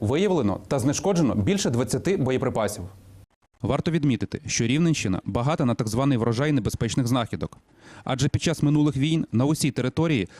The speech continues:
проходили активні бойові дії. І щороку саперами-рятувальниками знешкоджується більше двох тисяч боєприпасів різних калібрів та модифікацій.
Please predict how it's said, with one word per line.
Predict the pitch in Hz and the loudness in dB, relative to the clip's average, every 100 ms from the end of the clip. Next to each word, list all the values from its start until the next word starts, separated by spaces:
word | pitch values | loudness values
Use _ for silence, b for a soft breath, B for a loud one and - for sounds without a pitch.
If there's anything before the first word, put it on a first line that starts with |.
| B | B
проходили | - 147 165 165 139 | -4 -2 0 0 0
активні | - 131 123 131 | -2 0 2 2
бойові | 135 135 151 | 2 2 2
дії. | 120 90 82 - B B B | 2 2 -2 -8 B B B
І | 131 | 0
щороку | - 170 151 98 | 2 2 2 0
саперами-рятувальниками | - 135 143 139 143 135 135 151 175 151 92 - | -2 -2 0 2 2 2 0 2 2 2 0 -2
знешкоджується | 101 123 - 185 151 135 - | -2 -2 0 0 2 0 0
більше | 98 120 123 | -2 -2 0
двох | 110 160 | 0 0
тисяч | - 127 120 | 0 0 0
боєприпасів | 127 131 147 - 101 - 85 | 0 0 0 0 0 -2 -2
різних | - 113 123 | 0 0 0
калібрів | - 120 160 127 80 | 0 0 0 -2 -4
та | - | 0
модифікацій. | 113 123 135 - 90 - | 0 0 -2 -2 -2 -4